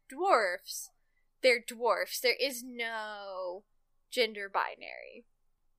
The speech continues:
And, of course, like, biologically speaking, there is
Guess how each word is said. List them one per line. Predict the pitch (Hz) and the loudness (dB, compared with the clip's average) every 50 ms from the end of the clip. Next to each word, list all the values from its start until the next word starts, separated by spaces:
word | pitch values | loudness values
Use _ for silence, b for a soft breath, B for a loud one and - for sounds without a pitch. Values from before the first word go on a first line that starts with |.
| _ _ _ | _ _ _
And, | 226 220 214 208 202 202 202 196 202 196 196 190 _ - - - - _ _ - | -4 -4 -2 -4 -4 -4 -6 -6 -8 -10 -14 -20 _ -16 -16 -16 -18 _ _ -4
of | 240 233 - | -4 -4 -4
course, | - - 440 466 381 330 320 - - | 2 6 6 8 8 6 4 0 -2
like, | 254 226 208 - - _ | -2 -2 -2 -6 -2 _
biologically | - 240 220 220 220 208 208 202 202 202 214 226 214 208 208 208 - 214 185 185 208 | 6 8 8 8 4 2 0 4 4 4 4 4 0 -6 -16 -14 -12 -10 -10 -10 -10
speaking, | - - - - 226 226 226 - - 170 156 156 175 180 190 214 _ _ _ _ _ - | -10 -12 -14 -14 -16 -20 -20 -14 -12 -10 -10 -10 -10 -12 -16 -20 _ _ _ _ _ -4
there | 240 233 214 190 - - 302 | 0 0 0 0 -2 -2 0
is | 359 330 294 254 226 214 220 233 226 - - - | 6 8 8 8 8 4 -2 -4 -6 -6 -8 -8